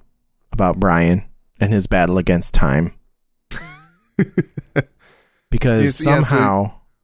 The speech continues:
Speaker 1: Brian cannot figure out how to make time work in his favor
Speaker 2: <laughs>
Speaker 1: when we're trying to record podcasts. <laughs> So, so we're gonna
Speaker 2: It
Speaker 1: make
Speaker 2: started, it
Speaker 1: Go
Speaker 2: started
Speaker 1: ahead.
Speaker 2: with clap school. It could be Brian's clap school.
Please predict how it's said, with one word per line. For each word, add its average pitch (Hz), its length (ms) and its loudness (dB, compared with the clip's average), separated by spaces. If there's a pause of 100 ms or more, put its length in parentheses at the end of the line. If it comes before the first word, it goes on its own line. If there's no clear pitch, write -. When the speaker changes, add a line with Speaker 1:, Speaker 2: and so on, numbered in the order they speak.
(480)
Speaker 1:
Brian 120 420 0
cannot 110 460 0
figure 117 380 0
out 98 360 2
how 107 180 0
to 98 100 2
make 92 240 0
time 92 360 2
work 98 380 0
in 90 160 0
his 95 200 0
favor 92 560 0
Speaker 2:
<laughs> - 20 -18
Speaker 1:
when 98 240 0
we're 95 100 2
trying 95 300 0
to 87 80 2
record 90 440 0
podcasts. 104 840 0
<laughs> - 60 -14 (1400)
So, - 220 2 (540)
so - 180 -2
we're 135 80 2
gonna 123 160 2
Speaker 2:
It 113 40 0
Speaker 1:
make 113 80 2
Speaker 2:
started, 165 400 0
it 156 60 -12 (640)
Speaker 1:
Go 135 80 -6
Speaker 2:
started 127 200 2
Speaker 1:
ahead. 165 120 0
Speaker 2:
with 156 140 -2
clap 120 340 0
school. 101 400 2
It 113 100 -4
could 139 140 -2
be 135 80 0
Brian's 117 420 0
clap - 360 0
school. 104 480 0